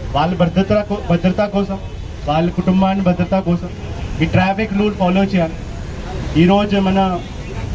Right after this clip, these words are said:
ఈ, ఆ, ట్రాఫిక్ అవేర్‌నెస్ ప్రోగ్రామ్ కోసం, ఇదే ప్రోగ్రామ్కి భాగంగా మనం, ఆ, ఈ, ఆ,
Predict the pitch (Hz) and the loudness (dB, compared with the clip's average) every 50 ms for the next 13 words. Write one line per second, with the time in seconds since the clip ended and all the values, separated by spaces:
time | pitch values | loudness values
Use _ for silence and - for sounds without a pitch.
0 | - - - - - - - - - - - - - - 151 156 165 170 160 151 | -6 -6 -6 -6 -4 -4 -4 -4 -4 -4 -4 -4 -2 2 4 4 6 6 4 2
1 | 147 139 135 135 - - - - - 170 170 175 185 208 202 202 196 196 202 208 | 0 0 0 -2 -2 -2 -4 -2 0 0 0 2 0 2 2 2 2 2 2 0
2 | 185 190 185 185 180 185 185 180 185 - 180 175 175 - 196 202 - - - - | 0 0 0 -2 -2 -4 -4 -4 -6 -4 -2 -2 -2 -2 -4 -8 -8 -8 -8 -8
3 | - - - - - - - - - - - - 139 147 165 180 - 170 175 170 | -6 -6 -6 -6 -6 -6 -4 -4 -4 -2 -2 0 2 4 4 4 4 4 4 4
4 | 180 180 185 196 180 190 185 165 160 165 165 175 180 180 180 175 175 180 180 180 | 4 4 2 0 0 -2 0 0 0 0 0 -2 -2 -2 0 0 0 0 0 0
5 | 175 175 170 165 160 160 160 156 165 165 160 151 151 147 139 131 123 123 | 0 0 0 0 -2 -2 0 2 2 2 4 2 2 4 4 4 2 2